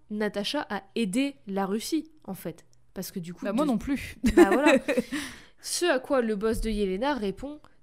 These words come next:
Speaker 1: qu'elle ne se bat plus pour la Russie, mais elle se bat contre les ambitions et la stupidité des hommes comme lui, des hommes au pouvoir contre les... avec lesquels elle n'est pas d'accord, en fait.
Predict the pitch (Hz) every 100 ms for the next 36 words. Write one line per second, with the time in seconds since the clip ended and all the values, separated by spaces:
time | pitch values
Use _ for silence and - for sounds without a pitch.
0 | - - 220 196 196 208 180 170 - -
1 | - - - 320 311 - 214 175 175 -
2 | 285 - 208 190 180 214 208 202 - -
3 | - 415 - - - - - 220 208 202
4 | 190 185 - 285 - - 320 247 - -
5 | 262 - 240 233 302 226 220 196 254 233
6 | 220 196 214 269 214 196 196 233 214 -
7 | - 190 190 247 269 - - - - -
8 | - - - 277 240 226 - 214 220 233
9 | 269 277 196 190 190 202 - 262 202 175
10 | - -